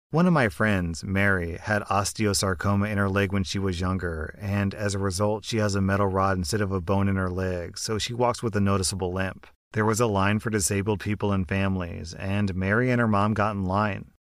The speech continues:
A few people behind them, an older lady was pushing, like, a full wheelchair with, I'm assuming, her severely disabled daughter.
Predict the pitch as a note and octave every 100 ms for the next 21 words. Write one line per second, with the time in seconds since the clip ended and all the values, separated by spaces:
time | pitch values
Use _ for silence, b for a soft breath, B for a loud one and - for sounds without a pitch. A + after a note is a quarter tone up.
0 | _ A2+ G#2+ A#2 A2+ A#2+ A2 G#2+ F#2+ F2+
1 | G2+ G2 F#2+ F2+ E2+ - - G#2 G2+ G#2+
2 | B2 A#2+ A#2+ A#2+ G#2+ - A2 G2 A#2 A2+
3 | G2+ G2 F#2 G#2+ F#2+ - G#2 G#2+ G#2 G2+
4 | G2+ - G#2+ G#2+ G2+ G2 G2 F#2+ - G#2
5 | G2+ F#2+ - C3 B2+ A#2 F#2+ A2+ - G2+
6 | G#2 G#2+ G#2+ G2+ F#2+ G#2 G2 G2 F2+ F#2+
7 | G2+ - -